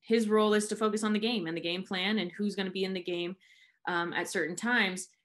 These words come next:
I don't really think he is constantly focused on injury.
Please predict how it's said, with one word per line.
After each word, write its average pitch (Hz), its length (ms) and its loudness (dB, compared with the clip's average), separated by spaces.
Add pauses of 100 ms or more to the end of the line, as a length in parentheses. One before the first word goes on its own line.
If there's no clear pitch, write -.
I - 60 0
don't 202 140 0
really 196 160 4
think 190 260 -2
he 196 460 0
is 185 120 0
constantly 185 540 -4
focused 220 480 -4
on 147 320 -4 (140)
injury. 151 580 -8